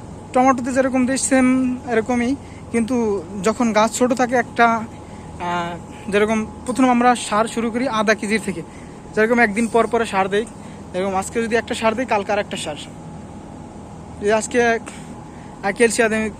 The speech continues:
ক্যালসিয়াম দিই, কালকে ম্যাগনেসিয়াম, পরশু দিন আপনার, আহ, বারো বারো, বারো বারো তেরো চোদ্দ এরকম সার আছে। যখন মানে যেটা প্রয়োজন হয়, যখন ফল বড় করার জন্য, যখন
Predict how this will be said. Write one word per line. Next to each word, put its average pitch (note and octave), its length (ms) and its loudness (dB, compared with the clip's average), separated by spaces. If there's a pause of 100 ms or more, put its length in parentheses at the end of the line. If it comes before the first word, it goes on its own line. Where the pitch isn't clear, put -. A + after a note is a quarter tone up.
ক্যালসিয়াম A3 360 2
দিই, G#3+ 120 2
কালকে G3+ 300 0
ম্যাগনেসিয়াম, G#3 640 -2
পরশু G3+ 220 -6
দিন G3+ 160 -4
আপনার, G3+ 280 -4
আহ, F#3 960 -4 (1200)
বারো G3+ 280 6
বারো, G#3 400 4 (1300)
বারো F#3+ 280 6
বারো G#3+ 180 6
তেরো G#3 280 6
চোদ্দ G#3 240 2
এরকম G#3+ 260 2
সার G#3+ 220 4
আছে। G#3 180 2
যখন A#3 280 4 (120)
মানে A#3+ 160 4
যেটা A3 240 4
প্রয়োজন A3+ 360 2
হয়, G#3+ 300 2
যখন G3 440 0
ফল G#3 240 4
বড় G3+ 260 2
করার G3+ 240 2
জন্য, G3 260 -4
যখন G3 300 0